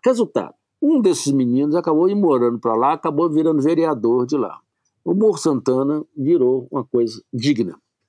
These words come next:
Só que isso mexeu com a escola como um todo. Os estudantes da escola de Minas que foram aprender com a comunidade como fazer bioconstrução.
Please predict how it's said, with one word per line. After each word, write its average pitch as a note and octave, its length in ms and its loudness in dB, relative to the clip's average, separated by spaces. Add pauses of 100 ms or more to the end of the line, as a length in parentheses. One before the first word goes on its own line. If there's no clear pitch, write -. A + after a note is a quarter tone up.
(160)
Só A3+ 380 -2
que F3 140 -4
isso F3+ 200 -6
mexeu C4 800 0 (180)
com C4 200 -2
a D#4 280 -4
escola A3+ 460 0
como A3+ 220 -2
um - 20 -2
todo. F3 640 -2 (260)
Os F3+ 120 2
estudantes F3+ 640 -2 (360)
da C3+ 60 2
escola C3+ 260 -2
de B2 140 -2
Minas C#3+ 640 -2 (200)
que D3+ 80 -6
foram F#3+ 360 2
aprender D3+ 480 0
com C3+ 80 0
a A#2+ 40 -6
comunidade B2 480 -2
como G3+ 240 0
fazer D#3 380 0
bioconstrução. E3+ 1300 0